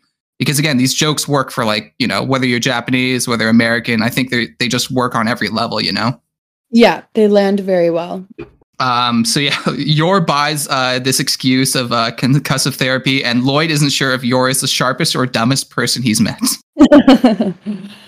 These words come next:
Speaker 1: And then, yeah, they have this, uh, scuffle with the smuggling ring, and then Yor asks Lloyd to marry her, and they can keep the marriage up even after the interview. And Lloyd realizes he doesn't have a ring, so he throws a grenade <laughs> and uses the pin as a ring.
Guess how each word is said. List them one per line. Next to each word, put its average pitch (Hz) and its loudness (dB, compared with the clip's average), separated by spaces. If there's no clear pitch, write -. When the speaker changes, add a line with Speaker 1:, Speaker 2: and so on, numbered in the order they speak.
Speaker 1:
And 139 2
then, 127 0
yeah, 110 0
they 131 -2
have 151 -2
this, 139 0
uh, 127 0
scuffle 151 0
with 139 0
the 147 -2
smuggling 139 2
ring, 131 2
and 123 0
then 117 2
Yor 180 2
asks 147 0
Lloyd 143 0
to 135 4
marry 135 2
her, 139 0
and 127 2
they 123 0
can 127 0
keep 143 -2
the 127 2
marriage 123 2
up 117 -4
even 127 0
after 127 -4
the 131 -2
interview. 113 0
And 117 2
Lloyd 160 2
realizes 143 0
he 127 0
doesn't 139 0
have 135 -2
a - 0
ring, 120 0
so 135 0
he 131 2
throws 156 0
a 160 0
grenade 123 -2
<laughs> - -10
and 135 2
uses 139 0
the 123 -2
pin 123 0
as 113 -2
a 104 -4
ring. 107 -2